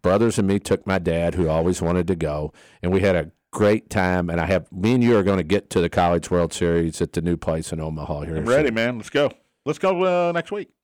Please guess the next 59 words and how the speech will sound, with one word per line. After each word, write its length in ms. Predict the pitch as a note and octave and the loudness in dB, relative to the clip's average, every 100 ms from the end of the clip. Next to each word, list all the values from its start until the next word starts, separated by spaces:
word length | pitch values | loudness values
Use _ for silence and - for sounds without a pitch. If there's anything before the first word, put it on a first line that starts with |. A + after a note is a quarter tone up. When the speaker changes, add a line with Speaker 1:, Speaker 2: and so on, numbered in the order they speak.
| _ | _
Speaker 2:
You 60 | A#2 | -6
busy? 240 | D3+ F#3 _ _ _ _ _ _ _ F2 | -6 -6 _ _ _ _ _ _ _ -6
Speaker 1:
Yeah, 420 | G2+ G#2+ A2 G2+ G#2 | -4 -2 -2 -2 -2
Speaker 2:
Couple 200 | - A2+ | -2 -2
Speaker 1:
I, 20 | |
Speaker 2:
weeks. 140 | D#2+ - | -4 -8
Speaker 1:
I 160 | F#2+ | -10
got, 260 | F#2+ G#2 G#2 - | -8 -8 -8 -6
I 140 | G2+ G#2+ _ _ | -8 -8 _ _
got 180 | G#2+ - | -6 -2
basketball 540 | D2+ D2 - D2 C#2 | -6 -6 -10 -10 -10
right 160 | C2 G2+ | -12 -10
Speaker 2:
Yeah, 200 | G2+ G2 | -8 -6
Speaker 1:
now. 20 | |
I 40 | |
Speaker 2:
you 80 | F#2 | -8
can 120 | E2+ D2 | -10 -14
Speaker 1:
can't. 120 | - - | -14 -18
Speaker 2:
ditch 240 | - - | -18 -18
that. 260 | - - - _ _ _ _ _ | -20 -20 -20 _ _ _ _ _
Uh, 120 | A#2+ A#2+ | -2 0
texture, 480 | D#3+ D#3 - D3 | 2 2 2 2
it's 180 | C3+ B2 | 2 0
Buzz, 460 | G2+ D3 C3 A2 G#2 | 2 4 4 2 -2
of 100 | G2 | -6
course. 360 | G#2+ G#2+ G#2+ | -2 -2 -2
I 80 | G#2 | -4
took 200 | - A#2+ | -2 -4
it 60 | A2+ | -4
personal 420 | - B2 B2 G#2+ G2 | -2 -2 -2 -6 -8
in 60 | |
slow 220 | F#2 G#2 G2+ | -6 -4 -4
pitch 280 | G#2 F#2+ | -4 -4
softball. 380 | - G2 - D#2+ _ _ _ _ - | -4 -4 -4 -12 _ _ _ _ -12
Speaker 1:
Oh, 520 | D#2 D#2+ E2+ E2 E2 | -6 -2 0 0 -2
and 160 | F#2 G2+ | -2 2
Buzz, 280 | A#2 C3 G#2+ | 2 2 2
we 80 | |
Speaker 2:
Let 60 | C3+ | 4
me 60 | C3+ | 4
Speaker 1:
did 80 | C3 | 4
Speaker 2:
tell 100 | A#3 | 4
Speaker 1:
too. 100 | C3 | 6
Speaker 2:
you 100 | F#3 | 6
what, 420 | G#3+ A3 - _ | 6 4 0 _
I 160 | G2+ C#3+ | -4 -2
played 280 | - A3+ G3 | 2 4 6
a 40 | |
lot 400 | D3+ D3+ F3+ F#3 | 6 6 6 6
of 60 | F#3 | 4
years 320 | F#3+ F#3+ D#3+ | 2 2 2
of 100 | C3 | -2
slow 220 | - C3+ | 0 -2
pitch 260 | B2+ C3 - | 2 -2 2
softball, 640 | B2+ B2 B2 C3 C3+ C#3 | 2 2 2 2 4 2
and, 380 | A2+ A2+ A2+ A2+ | 0 -6 -8 -2
uh, 240 | A2+ A2+ A2+ | 2 2 0
you 140 | |
can't 40 | G#2+ | -2